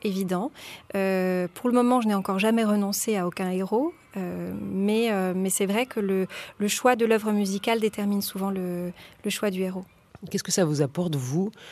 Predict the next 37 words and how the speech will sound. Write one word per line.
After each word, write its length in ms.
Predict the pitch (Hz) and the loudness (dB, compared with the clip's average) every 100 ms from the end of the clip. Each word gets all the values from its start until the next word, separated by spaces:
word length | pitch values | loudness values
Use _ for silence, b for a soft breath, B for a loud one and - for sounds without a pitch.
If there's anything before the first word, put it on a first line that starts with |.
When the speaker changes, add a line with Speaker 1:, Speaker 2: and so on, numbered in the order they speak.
| B - | B -4
Speaker 2:
cette 200 | 156 - | -4 2
collaboration 680 | 170 160 156 143 - - 170 | 2 4 2 0 -2 0 2
avec 180 | 143 | 2
les 80 | 151 | 0
Bernardins ? 480 | 139 147 139 143 147 - _ | 2 2 0 -2 -4 -8 _
Speaker 1:
Alors, 180 | 226 226 | 0 2
les 120 | 226 | 4
Bernardins, 420 | 240 233 240 240 285 | 2 4 2 2 2
pour 140 | 240 | 2
moi, 100 | 233 | 0
c'est 220 | - 208 | -2 -2
un 100 | 208 | -2
endroit 280 | 202 220 226 | 0 0 0
de 460 | 190 196 190 185 185 | 0 0 2 0 0
rencontre 460 | 202 214 233 220 202 | 0 0 -2 -2 -2
et 40 | |
de 100 | 180 | -2
partage. 600 | 185 180 - 214 269 233 196 B B B - | -4 -8 -4 -2 -2 -2 -4 B B B -4
Et, 320 | 202 214 220 202 | 0 2 4 2
euh, 220 | 185 185 | 2 0
je 160 | 180 | -2
trouve 320 | 196 - 240 233 | -4 -2 -2 0
une 120 | 196 | 0
résonance 580 | 196 185 196 208 220 208 | 0 0 0 0 -4 -4
évidente 500 | 190 190 202 233 202 | -4 -4 -6 -6 -8
avec, 400 | 180 190 - 196 | -6 -8 -10 -10
euh, 340 | 185 180 180 | -8 -8 -8
avec 240 | 196 190 185 | -4 -4 -2
les 160 | 196 | -2
ateliers 280 | 196 - 196 | -2 -4 -4
Little 300 | 185 185 196 | -4 -4 -4
Io 280 | 190 220 247 | -2 2 2
et 60 | 208 | 2
avec 200 | 190 - | -2 -4
ceux 120 | 202 | -8
qui 140 | - | -2
m'animent, 500 | 196 190 208 226 190 | 0 2 0 0 -4